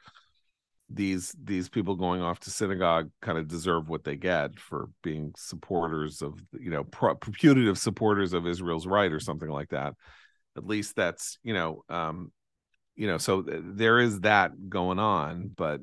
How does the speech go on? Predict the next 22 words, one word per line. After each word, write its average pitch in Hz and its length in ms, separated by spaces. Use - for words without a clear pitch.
um, 76 460
there 101 180
are 98 60
also 101 300
cross 87 360
currents, - 640
and 95 160
there 98 160
is 101 100
the, 92 140
there 98 220
are 101 40
the 95 60
facts 127 440
on 117 100
the 110 80
ground 92 340
in 90 140
Israel, 76 360
which 85 220
is 82 280
that 80 380